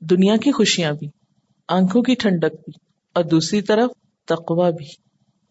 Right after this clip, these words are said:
ان کے بیچ میں رہتے ہوئے اللہ سے غافل نہیں ہوتے۔ جیسے سورۃ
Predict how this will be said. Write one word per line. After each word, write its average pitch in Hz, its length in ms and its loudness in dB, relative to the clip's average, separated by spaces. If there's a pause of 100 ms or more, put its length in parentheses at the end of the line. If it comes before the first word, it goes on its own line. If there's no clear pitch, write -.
(300)
ان 202 140 4
کے 202 160 0
بیچ 190 280 0
میں 196 120 4
رہتے 165 320 0
ہوئے 254 260 4 (640)
اللہ 180 540 2
سے 233 80 2
غافل 208 420 0
نہیں 208 260 4
ہوتے۔ 165 320 -2 (840)
جیسے 180 220 -2
سورۃ 190 280 0